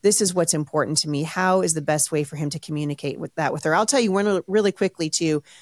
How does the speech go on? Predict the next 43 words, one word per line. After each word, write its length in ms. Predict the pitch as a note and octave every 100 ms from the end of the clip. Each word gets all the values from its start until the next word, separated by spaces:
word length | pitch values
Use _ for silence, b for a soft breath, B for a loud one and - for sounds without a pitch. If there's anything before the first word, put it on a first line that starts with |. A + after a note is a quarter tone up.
| b b b
long 380 | F#3 G3 A3 A3+
time 280 | - G3 E3+
ago, 460 | D3+ C#3+ C#3 C3+ -
and 100 | F3
I, 140 | F#3+ -
it 40 | B3
was 100 | C#4+
probably, 440 | C#4+ A#3+ F#3+ E3+ _ _
it 120 | D4
might 160 | F#4+ G4
have 100 | D4
been 220 | C#4 A3+
fifteen 600 | D#3+ - G3 - G3 F3
years 200 | D#3 D3+
into 200 | D3+ D3+
our 120 | D3 C#3+
marriage. 380 | C#3+ C#3 C#3+ - b b b b -
Jay 140 | A3
and 100 | G#3
I, 160 | F3+ D#3+
I 20 |
mean, 180 | F3+ E3+
we're, 180 | F3 E3
you 80 | F3
know, 100 | C3+
we 100 | C#3
got 200 | D#3+ C3
a 40 |
million 300 | E3 G3+ F#3+ E3
kids, 200 | D#3 D3
it 80 |
felt 160 | D3+ A2+
like 160 | D3 C#3+
at 60 |
the 80 | D3
time, 320 | D#3+ C3+ C#3
and 120 | C#3
we 100 | D3
were 80 | G#3
gonna 160 | A3 A3+
add 180 | A3 G3+
more. 260 | A#3 A3
So 360 | - D#3+ D3+ C#3+